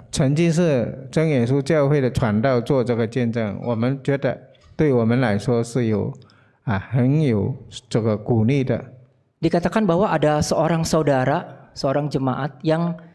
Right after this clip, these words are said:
Speaker 2: dia seorang Kristen, saudari.
Speaker 1: 他说，啊，我们这个有一个信徒，他是基督徒。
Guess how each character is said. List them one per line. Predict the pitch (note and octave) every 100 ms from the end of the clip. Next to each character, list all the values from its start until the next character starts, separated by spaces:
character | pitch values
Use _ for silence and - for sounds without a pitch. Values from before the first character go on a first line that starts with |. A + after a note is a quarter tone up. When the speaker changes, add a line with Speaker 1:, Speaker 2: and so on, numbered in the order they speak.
| _ _ _ -
Speaker 2:
dia | C4+
seorang | C4+ F#3 F#3+ F#3+ F3+
Kristen, | - B3+ - B2+
saudari. | B2 A#2 A#2 A2+ - - - - _ _ _ _ _
Speaker 1:
他 | - E3+
说， | D#3 - D#3+ D3+
啊， | D3 A#2+ A2 A#2+
我 | B2+
们 | B2 D3 D3+ - -
这 | C#3+
个 | D3
有 | C3+ B2
一 | C#3
个 | D3+
信 | D3 - F3+
徒， | B2+ A#2+ F#2
他 | A2 C3+
是 | C#3 C3
基 | D#3 D3+
督 | D#3
徒。 | - G#2 E2